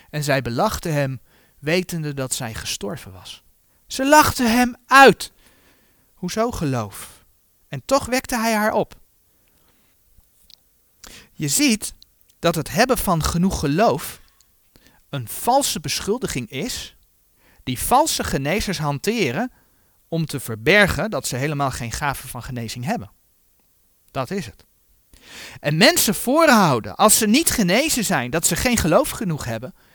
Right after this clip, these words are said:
is dus onbijbels. Is uit de boze. Het is hard. Je praat mensen een schuldgevoel aan, terwijl het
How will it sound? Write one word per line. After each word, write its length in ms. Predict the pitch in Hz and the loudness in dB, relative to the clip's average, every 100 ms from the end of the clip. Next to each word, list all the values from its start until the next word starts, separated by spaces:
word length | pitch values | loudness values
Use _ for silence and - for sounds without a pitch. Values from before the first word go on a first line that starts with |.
| _ _ | _ _
is 240 | 226 269 | -6 -4
dus 280 | 196 180 - | -2 -2 -2
onbijbels. 840 | 170 156 127 123 233 175 - - _ _ _ _ _ _ | -4 -4 -4 -4 -4 -4 -10 -14 _ _ _ _ _ _
Is 200 | - - | -10 -6
uit 220 | - 160 | -2 -2
de 80 | 135 | -2
boze. 460 | 117 202 302 - - _ _ _ _ _ | 2 4 4 -2 -8 _ _ _ _ _
Het 180 | 147 | -4
is 100 | 127 | -4
hard. 400 | 113 175 277 - - _ _ - - - - | 0 0 0 -2 -12 _ _ -20 -20 -20 -2
Je 120 | 180 | 0
praat 340 | - 226 320 | 4 8 6
mensen 340 | 311 254 - 165 | 6 4 4 2
een 80 | 147 | 0
schuldgevoel 720 | - - 294 - - 320 240 | 2 4 4 4 -2 2 6
aan, 320 | 277 349 370 _ - _ _ _ _ - | 6 4 0 _ -20 _ _ _ _ -16
terwijl 380 | 156 175 185 170 | -4 2 2 2
het 300 | 160 - | 0 -4